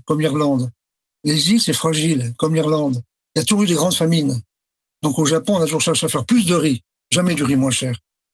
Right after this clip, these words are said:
Et faire plus, ça s'adresse au cerveau reptilien. Et faire plus, c'est une force extraordinaire. Si l'ouvrier est convaincu,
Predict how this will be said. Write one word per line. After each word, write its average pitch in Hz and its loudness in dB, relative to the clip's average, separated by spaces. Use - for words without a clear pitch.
Et 160 0
faire 220 -2
plus, 254 0
ça - 0
s'adresse 175 0
au 240 -4
cerveau 156 0
reptilien. 147 -2
Et 160 0
faire 208 -2
plus, 269 2
c'est 196 2
une 196 2
force - 0
extraordinaire. 208 0
Si 185 0
l'ouvrier 233 2
est 139 -12
convaincu, 226 2